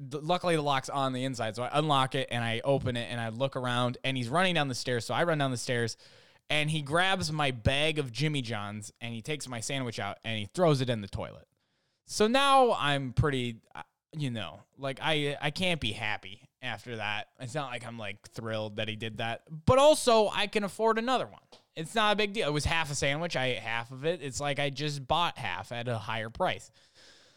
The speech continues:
So he throws it in the toilet. Um, I'm a little mad, but again, I, I'm, it's just a job. So I'm like, "Do you," th-, I, and you know, like, when you gotta talk to a kid,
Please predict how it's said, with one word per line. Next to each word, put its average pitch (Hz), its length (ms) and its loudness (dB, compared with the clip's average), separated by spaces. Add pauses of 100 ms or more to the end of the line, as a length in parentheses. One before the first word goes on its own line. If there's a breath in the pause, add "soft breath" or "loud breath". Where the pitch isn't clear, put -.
(500 soft breath)
So 175 520 8
he 240 400 2
throws 190 340 6
it 160 80 2
in 156 120 4
the 143 80 2
toilet. 120 540 2
Um, 135 440 2 (220)
I'm 156 200 0
a 127 60 2
little 110 180 -2
mad, 98 320 -2 (200)
but 147 280 6
again, 165 320 0 (140)
I, 113 400 -4
I'm, 113 400 -8 (300)
it's 123 280 -12
just 131 180 -6
a 131 40 -10
job. 131 240 -4 (180)
So 107 500 -2 (300)
I'm 120 180 -4
like, 107 280 -4 (160)
"Do 120 160 -4
you," 120 80 -2
th-, - 180 -20
I, 131 120 -4
and 139 300 -2
you 151 60 -2
know, 160 160 4
like, 147 160 2
when 143 120 -4
you 131 80 -2
gotta 120 160 0
talk 113 380 -4
to 117 120 -2
a 107 40 -2
kid, 120 380 -4